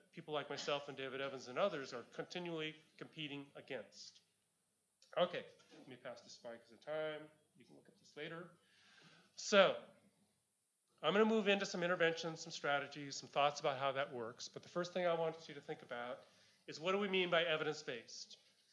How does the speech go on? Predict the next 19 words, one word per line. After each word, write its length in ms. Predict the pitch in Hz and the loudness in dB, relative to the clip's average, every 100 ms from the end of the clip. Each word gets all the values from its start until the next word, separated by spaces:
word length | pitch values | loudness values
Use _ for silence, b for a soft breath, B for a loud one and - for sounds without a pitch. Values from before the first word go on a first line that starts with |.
| _ - | _ 0
And 80 | 165 | 6
don't 160 | 190 | 6
look 140 | 190 185 | 6 0
at 120 | 147 | -10
the 80 | 185 | -8
little 240 | 151 165 | -4 -2
words, 280 | 139 135 139 | 0 -2 -4
just 240 | 143 - | -10 -8
be 80 | 147 | -4
impressed 340 | 139 - 135 - | -4 -4 -8 -6
by 80 | |
the 80 | 127 | -4
number 200 | 139 143 | -2 -2
of 80 | 123 | -4
words 200 | 131 127 | -6 -6
that 100 | 127 | -8
are 80 | 117 | -10
up 120 | 107 | -8
there. 240 | 117 139 | -8 -8